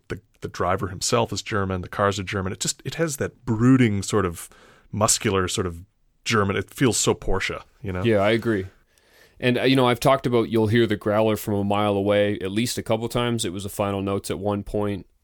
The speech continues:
Speaker 2: So my love of the nine six four, I think, and Petrolicious is well established. But this is a great video, and if, if you want to kinda dig into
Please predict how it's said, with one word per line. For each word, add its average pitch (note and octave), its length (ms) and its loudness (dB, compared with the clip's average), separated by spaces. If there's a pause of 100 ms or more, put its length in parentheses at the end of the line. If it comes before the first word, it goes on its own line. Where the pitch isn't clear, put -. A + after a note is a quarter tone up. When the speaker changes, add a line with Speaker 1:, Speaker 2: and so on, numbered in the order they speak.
Speaker 2:
So G2 380 -2 (320)
my G#2 100 0
love A#2+ 260 2
of A2+ 140 0
the G#2 100 0
nine G#2 220 -2
six - 240 -8
four, G2+ 220 -4
I - 20 -6
think, G2 300 -8
and G#2 240 -2
Petrolicious G2+ 640 -4
is G#2 80 -6
well G2 240 -4
established. G#2 640 -6 (580)
But A#2 100 -2
this C#3+ 140 2
is C3 140 0
a A#2 60 4
great A2+ 360 0
video, G2+ 540 0 (160)
and G2 300 -2
if, F#2+ 180 -8
if G2+ 160 -8
you G#2 100 -4
want G#2+ 320 -2 (140)
to G#2 320 -2
kinda G#2+ 240 -2
dig G#2 260 0
into G#2 760 -2